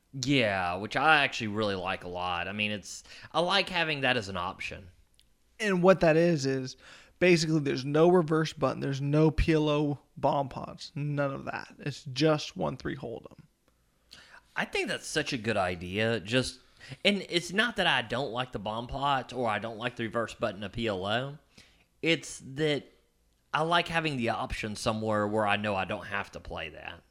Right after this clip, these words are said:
Speaker 2: Well, and like I was talking to you, well, probably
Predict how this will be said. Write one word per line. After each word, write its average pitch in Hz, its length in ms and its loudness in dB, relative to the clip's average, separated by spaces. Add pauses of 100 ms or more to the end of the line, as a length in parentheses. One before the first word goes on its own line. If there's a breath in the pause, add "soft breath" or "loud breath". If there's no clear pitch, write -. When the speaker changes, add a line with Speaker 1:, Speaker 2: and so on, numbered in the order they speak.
(1000 soft breath)
Speaker 2:
Well, 220 480 -6
and 202 160 2
like 220 320 0 (120)
I 190 120 4
was 185 180 4
talking 165 360 4
to 156 60 4
you, 151 360 4 (100)
well, 147 220 -2
probably 147 380 2